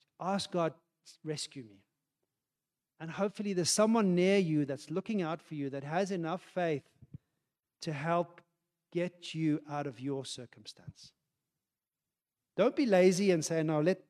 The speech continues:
mom, let dad, let my brother or sister do it, you know, rescue me." No, but we do have people in our lives. God will place someone who maybe has that little bit of faith to get you out of where you are at the moment.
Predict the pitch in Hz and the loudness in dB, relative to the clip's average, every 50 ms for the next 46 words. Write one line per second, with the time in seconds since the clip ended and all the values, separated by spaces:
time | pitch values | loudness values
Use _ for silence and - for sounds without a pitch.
0 | _ _ - 143 139 143 156 160 170 170 147 135 143 165 - - - 139 139 147 | _ _ -10 -6 -4 -2 -2 -2 -2 -4 -4 -4 -4 -6 -6 -8 -6 -4 -4 -2
1 | 151 156 151 - 156 156 - 156 151 143 - 151 147 139 147 139 127 - - 151 | -4 -4 -6 -6 -10 -10 -8 -10 -10 -8 -6 -4 -4 -4 -4 -4 -6 -6 -8 -8
2 | - - 143 123 - 143 143 135 123 _ _ _ _ _ _ _ _ _ _ _ | -10 -10 -14 -12 -10 -8 -8 -8 -10 _ _ _ _ _ _ _ _ _ _ _
3 | - 131 127 120 113 117 143 165 - - - 139 123 107 110 127 135 139 170 196 | -14 -12 -12 -12 -10 -8 -8 -8 -10 -10 -14 -16 -16 -14 -14 -14 -12 -10 -8 -6
4 | 175 131 151 233 - _ _ _ _ _ _ _ _ _ _ _ - 175 160 - | -6 -6 -6 -8 -8 _ _ _ _ _ _ _ _ _ _ _ -8 -8 -8 -8
5 | 165 175 185 151 185 240 262 240 202 202 220 - - - 202 - - 185 175 165 | -8 -10 -8 -6 -6 -4 -2 -2 -2 -4 -4 -6 -8 -8 -8 -8 -6 -6 -6 -4
6 | 156 147 139 135 131 123 110 107 104 110 - - - _ _ _ _ _ _ _ | -4 -6 -6 -8 -8 -10 -12 -14 -18 -18 -20 -20 -20 _ _ _ _ _ _ _
7 | _ _ - 180 180 202 226 190 202 208 196 - - - 202 208 220 214 - - | _ _ -4 -2 0 0 0 0 -2 -4 -4 -6 -6 -4 0 0 0 0 0 -2
8 | - 190 180 165 151 151 156 - _ _ _ - 170 170 180 202 214 208 220 180 | -4 -6 -6 -4 -6 -6 -8 -8 _ _ _ -6 -4 -2 0 0 0 0 0 0
9 | 185 180 - - 170 156 _ - - 185 226 294 302 269 294 294 - _ - 226 | -2 -2 -2 -4 -4 -6 _ -14 -16 -12 -10 -10 -8 -8 -10 -12 -12 _ -12 -12
10 | - - - - 180 151 135 120 - _ _ _ _ _ _ _ _ _ _ _ | -12 -10 -6 -4 -4 -4 -4 -6 -10 _ _ _ _ _ _ _ _ _ _ _
11 | _ - 156 131 120 170 190 196 190 - - 156 160 160 160 - - - - - | _ -12 -10 -4 0 0 0 0 -2 -6 -6 -2 0 0 0 0 -2 -8 -20 -20
12 | - - _ - 151 170 180 175 156 143 - - 143 139 135 131 131 127 127 117 | -20 -20 _ -8 -4 -2 0 0 0 -2 -4 -6 -6 -6 -4 -4 -4 -4 -6 -6
13 | 120 120 _ - 117 117 107 104 101 98 98 _ - - | -8 -10 _ -16 -18 -18 -18 -18 -20 -20 -20 _ -20 -20